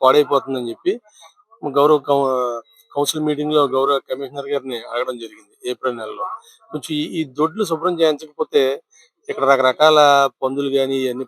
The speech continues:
పాడు చేసేయడం వల్ల ప్రజలకి డిసీజులు వస్తున్నాయి, సీజనల్ డిసీజులు వస్తున్నాయి, కొంచెం క్లీన్ చేయించండి అని చెప్పి పెట్టమని చెప్పాం. దరిమిలా ఇది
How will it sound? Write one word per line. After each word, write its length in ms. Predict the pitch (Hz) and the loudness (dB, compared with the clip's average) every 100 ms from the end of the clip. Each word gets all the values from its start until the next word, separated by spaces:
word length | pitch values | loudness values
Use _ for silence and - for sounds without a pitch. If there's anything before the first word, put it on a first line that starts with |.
| 123 | -2
పాడు 160 | 123 127 | -2 -4
చేసేయడం 320 | 123 123 123 | -8 -10 -8
వల్ల 360 | 117 113 180 214 _ _ _ _ - | -10 -6 -6 -8 _ _ _ _ -4
ప్రజలకి 520 | 131 160 175 - 143 143 151 269 _ _ _ _ _ 123 | 0 0 -2 -4 -2 0 -2 -8 _ _ _ _ _ -10
డిసీజులు 380 | 135 - 190 156 | -8 -2 2 2
వస్తున్నాయి, 380 | - 139 202 175 | 0 -6 -6 -4
సీజనల్ 420 | 139 131 147 139 | -2 0 -2 -4
డిసీజులు 320 | 139 139 127 | -6 -6 -8
వస్తున్నాయి, 280 | 107 - 226 | -10 -16 -18
కొంచెం 160 | 156 - | -18 -12
క్లీన్ 260 | 143 160 160 | -4 -2 0
చేయించండి 360 | 147 135 139 | 0 -2 -8
అని 100 | 135 | -6
చెప్పి 200 | 127 - - | -8 -12 -8
పెట్టమని 320 | 143 139 139 120 | -8 -4 -6 -6
చెప్పాం. 260 | - 107 - _ _ _ _ 135 | -10 -14 -14 _ _ _ _ 2
దరిమిలా 460 | 147 165 180 214 | 2 4 4 4
ఇది 300 | 202 196 262 | 4 -2 -6